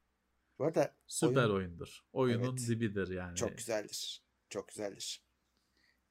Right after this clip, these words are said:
Speaker 1: Ee, Ghost of Tsushima'yı yaptı Uğur, e,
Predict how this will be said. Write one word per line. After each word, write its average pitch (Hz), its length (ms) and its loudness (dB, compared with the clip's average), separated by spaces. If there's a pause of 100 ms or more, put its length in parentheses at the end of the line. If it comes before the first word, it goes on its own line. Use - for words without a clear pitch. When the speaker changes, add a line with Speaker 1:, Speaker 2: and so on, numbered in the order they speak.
(120)
Speaker 1:
Ee, 113 300 -6 (680)
Ghost 127 260 0
of 151 120 4
Tsushima'yı 147 460 2
yaptı 135 340 4
Uğur, 131 480 -2 (160)
e, 113 400 -4